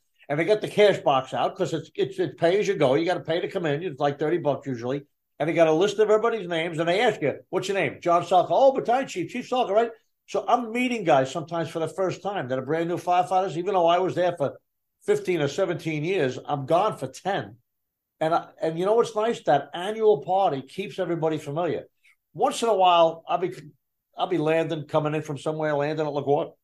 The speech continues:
LaGuardia Airport, and I'll think, "Hey, you know what? It's eleven o'clock in the morning. I'm gonna shoot past the firehouse." I used to do that all the time for the first five years when I was retired, and it slowed down. And a couple of times I've just driven by. A couple of times I've just driven home and not stopped there 'cause I thought,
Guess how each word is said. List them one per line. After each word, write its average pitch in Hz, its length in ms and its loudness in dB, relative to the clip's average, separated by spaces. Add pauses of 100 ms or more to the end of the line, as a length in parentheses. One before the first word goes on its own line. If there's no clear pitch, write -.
(120)
LaGuardia 143 420 -2
Airport, 131 340 -4 (840)
and 160 100 2
I'll 165 140 2
think, 160 340 -4
"Hey, 156 140 -12
you 151 100 -6
know 180 100 -2
what? 226 260 -2 (320)
It's 160 180 -12
eleven 214 220 0
o'clock 185 300 -4
in 165 60 -4
the 156 60 -4
morning. 135 260 -4 (120)
I'm 196 100 -10
gonna 190 140 -2
shoot 170 200 -10
past 143 220 -4
the - 60 -20
firehouse." 107 420 -4 (400)
I 165 80 0
used 220 140 -4
to 190 100 -4
do 196 140 -2
that 156 160 6
all 147 180 4
the 139 80 -10
time 147 200 -4
for 117 100 -12
the 120 80 -8
first 139 280 -4
five 131 240 0
years 139 180 -2
when 143 100 -4
I 143 80 0
was 135 140 -4
retired, 139 480 -2 (280)
and 151 120 -2
it 147 60 -4
slowed 165 380 0
down. 151 360 0 (500)
And 165 100 -2
a 185 40 0
couple 262 280 2
of 214 100 4
times 202 280 -2
I've 165 160 2
just 185 180 -2
driven 156 320 -2
by. 127 240 4
A - 60 -14
couple 311 220 -2
of - 100 -12
times 180 220 2
I've 143 140 2
just 151 200 -2
driven 147 260 -2
home 135 340 -2
and 135 140 -6
not 143 220 0
stopped 147 300 -2
there 151 120 -2
'cause 147 180 -4
I 147 100 -2
thought, 165 340 -2